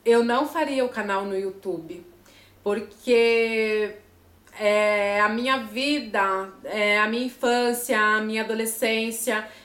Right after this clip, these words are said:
me levou a saber lidar com as críticas, entendeu? Então, assim, eu sou uma pessoa muito bem resolvida,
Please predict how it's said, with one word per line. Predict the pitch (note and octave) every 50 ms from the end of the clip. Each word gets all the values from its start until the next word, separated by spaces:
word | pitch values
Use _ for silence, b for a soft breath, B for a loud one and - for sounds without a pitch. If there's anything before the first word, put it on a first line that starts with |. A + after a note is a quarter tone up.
| B _
me | A3 A3+ A#3
levou | B3 B3 B3 A3+ G#3+ A#3 B3 B3 C4 C#4 D4 D#4 E4 D#4+ D4 - - -
a | A#3 A#3+ A#3+ C4 C#4+
saber | C#4 - D4+ C#4+ A3+ A3+ A#3+ B3 C4 C4+
lidar | C4 C4+ A3+ G#3+ A#3 A3+ A#3 B3 B3 -
com | - C4+ A#3+ B3 B3
as | B3+ B3 - -
críticas, | - - - A#3 A#3+ A#3 A#3 - - - - G3 F3+ F3 - - - - - - _
entendeu? | G3+ G3 F#3+ - G#3 G3+ G3+ A3+ A#3 A#3+ A3+ A3
Então, | A3 A3 - B3+ A#3+ A#3+
assim, | C4 C#4+ C#4+ - - C4+ B3 A3 A3
eu | A3 A3+
sou | A3+ B3
uma | B3 B3 B3
pessoa | B3 B3+ C4 - - C4+ B3 B3 B3 G#3+ - - - - _ _ _ _ G3 F#3+ - F#3
muito | A3+ A#3 B3 C#4+ E4 E4+ E4 D4
bem | A#3 B3 B3+ B3
resolvida, | B3 B3 A3 A3+ A3+ G#3+ - - F#3 G#3 A3 A#3 B3 B3+ G#3+ G#3+ B3 B3 B3 B3